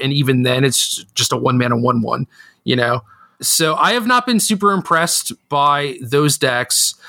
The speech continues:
The mid-range ones are things that I'm more in the market for. Like, you get to play the Wild Growth Walker package, so you have another elemental that way. You're not going super hard on them.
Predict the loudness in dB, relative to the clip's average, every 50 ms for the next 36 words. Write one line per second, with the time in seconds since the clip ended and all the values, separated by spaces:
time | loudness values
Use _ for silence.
0 | -20 -20 _ _ 0 2 2 2 2 2 2 2 0 0 0 0 2 2 2 2
1 | 2 2 0 0 -2 -4 0 0 2 2 2 2 0 -2 _ _ _ _ _ _
2 | -20 -20 -20 -20 -20 -20 -20 -20 -20 -20 -20 -20 _ _ _ _ _ _ 0 2
3 | 2 2 2 2 2 2 2 2 0 -2 -2 -2 0 2 4 4 4 4 4 2
4 | 2 2 2 2 2 0 2 0 -2 -2 0 -2 0 2 4 2 2 2 0 -2
5 | -4 -4 -2 -2 0 -2 -2 0 0 0 0 0 0 0 2 2 2 0 0 -2
6 | -2 0 0 0 0 2 0 -2 0 0 -2 -2 0 0 0 0 0 0 0 -2
7 | 0 2 2 0 0 0 0 0 0 0 0 0 0 0 0 0 0 -2 -2 -2
8 | 0 0 0 2 0 0 0 2 2 2 2 0 0 0 0 -2 0 0 0 0
9 | 0 0 0 0 0 0 2 0 2 2 2 0 0 0 0 2 2 0 0